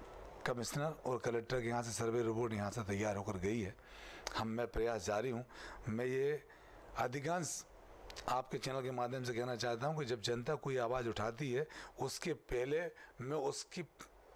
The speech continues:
प्रक्रिया चालू कर देता हूँ। उसके पहले ज़िले की बात आई,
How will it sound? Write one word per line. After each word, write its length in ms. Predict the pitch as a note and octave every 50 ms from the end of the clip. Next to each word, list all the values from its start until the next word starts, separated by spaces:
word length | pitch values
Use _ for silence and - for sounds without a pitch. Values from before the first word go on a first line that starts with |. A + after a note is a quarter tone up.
| - - - - - - - - - - - - - - -
प्रक्रिया 600 | - - - - - - D3 C#3 - D3+ D3+ D#3 C#3+
चालू 260 | - B2+ A#2 A#2 G#2+
कर 120 | G2+ G2+
देता 280 | F#2+ G2 F#2+ F2+ - G#2+
हूँ। 160 | G2+ G2+ G#2
उसके 280 | - - - - E3 C#3+
पहले 440 | - - B2 A2+ A2+ G#2+ G2 D#2+ - - - - - - - - - - - - -
ज़िले 320 | G#2 G2 G#2 A#2+ C3+ C#3+
की 100 | C#3+ D3+
बात 260 | C#3 C#3+ C#3+ C#3+ C3 C#3+
आई, 180 | C#3+ D#3+ D#3+